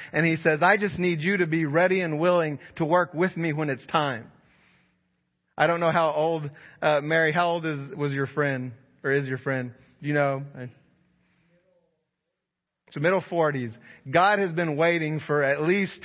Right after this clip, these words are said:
forty, forty-five years. Say, "I'm waiting for you. I'm waiting for you to be ready." Every life experience, every relationship, everything that she's gone through throughout her whole life,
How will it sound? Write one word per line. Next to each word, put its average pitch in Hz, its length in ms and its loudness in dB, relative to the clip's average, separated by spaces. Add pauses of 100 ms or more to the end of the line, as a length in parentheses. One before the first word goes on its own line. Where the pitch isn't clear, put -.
forty, 185 480 2 (100)
forty-five 170 640 2
years. 151 500 0 (880)
Say, 156 80 4
"I'm 147 200 0
waiting 143 320 0
for 120 240 -4
you. 113 180 -8 (1900)
I'm 147 280 -2
waiting 190 480 2
for 165 120 0
you 175 460 0 (260)
to 156 160 2
be 156 260 -2
ready." 139 380 0 (720)
Every 190 380 4
life 170 320 2
experience, 147 580 -2
every 185 220 2
relationship, 151 680 0
everything 170 640 0 (200)
that 147 140 0
she's 170 200 -2
gone 165 300 0
through 147 220 -4
throughout 151 240 2
her 156 120 2
whole 190 280 0
life, 156 280 2